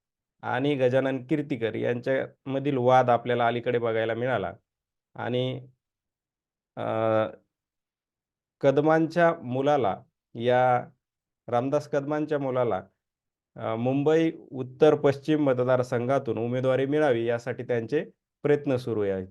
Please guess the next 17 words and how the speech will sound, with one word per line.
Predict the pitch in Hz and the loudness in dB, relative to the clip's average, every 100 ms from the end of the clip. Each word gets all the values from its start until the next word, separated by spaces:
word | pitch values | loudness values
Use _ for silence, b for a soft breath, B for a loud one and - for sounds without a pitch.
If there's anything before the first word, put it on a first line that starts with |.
| _ - | _ -6
आणि | 107 117 | -4 -2
त्याचा | 117 120 120 131 | 4 4 6 2
विरोध, | 135 156 143 98 - _ _ _ _ _ _ _ _ 120 | 4 4 4 2 -8 _ _ _ _ _ _ _ _ -4
अ, | 110 110 | -2 0
गजानन | 113 117 127 131 127 | 0 0 0 -2 -4
कीर्तिकर | 147 131 135 127 113 | -6 -4 0 2 4
यांनी | 113 113 117 | 2 0 -2
केलेला | 117 117 110 107 | -2 0 2 0
आपल्याला | - 104 147 180 _ - | -2 -4 -4 -6 _ -14
दिसून | 113 113 113 101 | -8 -8 -6 -6
येते. | 95 95 101 _ _ _ _ _ - | -6 -10 -16 _ _ _ _ _ 2
एकूणच | 143 185 202 190 | 4 6 6 8
आपल्याला | 175 175 175 170 | 6 6 6 6
आता | 160 165 | 6 6
या | 160 165 170 - _ _ _ _ _ _ - | 8 6 4 -2 _ _ _ _ _ _ 0
युतीमधील | 135 147 160 156 143 151 | 2 4 6 6 4 2
वाद | 139 127 131 - | 4 4 2 -2